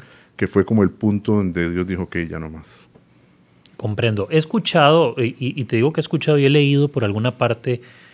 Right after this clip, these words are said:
Speaker 2: eh, personas que hacen como, eh, comparación,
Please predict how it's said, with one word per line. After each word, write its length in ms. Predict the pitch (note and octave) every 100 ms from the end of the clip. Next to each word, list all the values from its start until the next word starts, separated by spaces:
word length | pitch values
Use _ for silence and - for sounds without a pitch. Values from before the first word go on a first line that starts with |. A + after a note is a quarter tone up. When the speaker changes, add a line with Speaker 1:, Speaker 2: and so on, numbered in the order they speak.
| _ -
Speaker 2:
eh, 480 | A2 G#2+ G#2 G#2+ D#3 _ - _ _ -
personas 400 | A#2 C3 D3 -
que 80 |
hacen 280 | D3+ D3+ D#3
como, 580 | D#3 C#3 C3+ C3+ C#3+ C3+ -
eh, 220 | A#2 A2+ -
comparación, 760 | B2 A2 G#2+ G2 F#2 C#3 C#3